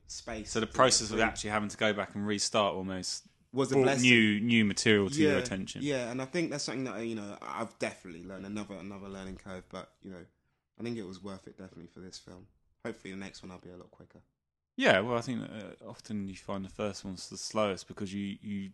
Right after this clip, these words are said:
Speaker 2: like you say, you don't have the experience necessary to do it quickly,
Speaker 1: Mm,
Speaker 2: and also
Speaker 1: mm.
Speaker 2: you're, you're a bit more conscious about it, and,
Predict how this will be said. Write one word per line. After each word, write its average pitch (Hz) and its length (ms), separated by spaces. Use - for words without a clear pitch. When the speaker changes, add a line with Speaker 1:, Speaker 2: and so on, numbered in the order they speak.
Speaker 2:
like 101 160
you - 40
say, 101 180
you 95 120
don't 95 280
have 95 180
the 95 120
experience 98 500
necessary 92 220
to - 140
do 101 100
it 92 140
quickly, 104 420
Speaker 1:
Mm, - 20
Speaker 2:
and 101 100
also 98 200
Speaker 1:
mm. 104 60
Speaker 2:
you're, 98 200
you're 95 160
a - 100
bit - 100
more 98 140
conscious 95 480
about 92 240
it, 92 160
and, 95 220